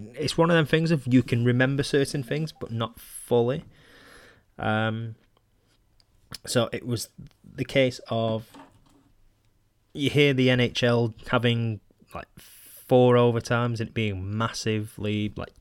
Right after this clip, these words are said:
two A M. Uh, the one in Manchester involving Ayr and Nottingham was, like, five overtime periods. However,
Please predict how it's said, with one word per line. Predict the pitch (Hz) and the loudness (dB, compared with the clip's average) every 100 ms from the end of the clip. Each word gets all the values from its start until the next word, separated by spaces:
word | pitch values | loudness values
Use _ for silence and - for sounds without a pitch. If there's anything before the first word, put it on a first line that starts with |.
| - | -2
two | - 117 | 4 4
A | 113 113 | 4 2
M. | 120 - - - - - - - _ _ | -2 -4 -14 -20 -20 -20 -20 -20 _ _
Uh, | - 113 117 _ _ _ 113 - - | -2 -2 -2 _ _ _ -20 -20 -2
the | 139 | 2
one | 208 | 4
in | 269 151 | 4 4
Manchester | 165 165 - 123 - - - - - - - - - | 4 2 2 0 -2 -8 -8 -14 -20 -20 -20 -20 -6
involving | 123 117 120 123 123 | -2 4 4 4 2
Ayr | 127 123 | 2 4
and | 120 | 2
Nottingham | 120 113 - 123 117 120 113 - _ | 0 -2 -2 -2 -2 -4 -6 -14 _
was, | - 117 | -8 -2
like, | 117 113 | -2 -2
five | - - 123 127 127 | -8 0 2 4 4
overtime | 127 123 135 127 | 4 4 2 2
periods. | 127 127 131 170 - - _ _ _ _ _ _ - | 2 2 0 -2 -8 -20 _ _ _ _ _ _ 0
However, | - 131 127 123 | 6 6 6 2